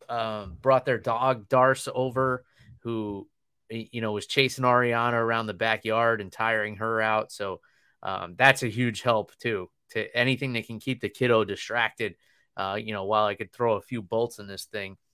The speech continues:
uh, i-, is definitely a huge help. Um, so those two guys, uh, delf-, definitely helped me, uh, get this project along. And, and of course, you know, I feel like I'm accepting an Academy Award right now.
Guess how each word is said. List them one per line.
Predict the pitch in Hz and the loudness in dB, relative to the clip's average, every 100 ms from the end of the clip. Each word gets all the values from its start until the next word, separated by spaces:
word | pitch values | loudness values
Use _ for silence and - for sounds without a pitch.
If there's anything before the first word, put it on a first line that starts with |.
| _ _ - - _ 101 | _ _ -20 -20 _ -8
uh, | 98 95 | -6 -6
i-, | 92 107 107 - | -6 -8 -8 -8
is | 104 | -6
definitely | 98 127 123 113 101 101 92 | 8 8 8 -2 -4 -6 -6
a | |
huge | - 113 90 | -4 -6 -2
help. | 113 107 101 _ _ _ _ _ - | 2 2 0 _ _ _ _ _ -4
Um, | 104 101 98 90 - _ _ _ _ _ - | -2 -2 -4 -8 -16 _ _ _ _ _ -10
so | - 110 107 98 - | 0 2 0 -4 -10
those | 110 147 147 | 4 6 6
two | 151 131 | 0 6
guys, | 127 123 104 - - _ - | 8 8 6 -2 -16 _ -4
uh, | 107 98 | -2 -2
delf-, | 92 120 120 - - | 0 0 0 -8 0
definitely | 127 123 113 107 101 | 0 0 -6 -6 -4
helped | 110 - | -4 -4
me, | 107 98 | -8 -4
uh, | 92 87 | -4 -4
get | 87 110 | -6 -8
this | 104 - | -10 -14
project | - 110 104 101 98 95 | -2 0 2 0 -6 -6
along. | 95 104 101 95 87 _ 98 | -4 -2 -2 -4 -12 _ -10
And, | 90 90 - _ - | -10 -12 -18 _ -12
and | 98 | -10
of | 90 | -10
course, | - 117 104 - - _ _ _ _ _ | -4 0 0 -4 -16 _ _ _ _ _
you | 98 | -8
know, | 98 92 85 _ _ _ _ _ | -4 -4 -6 _ _ _ _ _
I | - | -10
feel | - 139 | 4 8
like | 120 113 | 8 6
I'm | 107 | 0
accepting | 95 - 98 - 95 | -4 -4 -4 -4 -6
an | 82 | -6
Academy | - 98 95 92 90 | -2 0 0 -2 -6
Award | 82 90 95 90 | -6 -2 -2 -2
right | 87 | -6
now. | 87 87 | -6 -10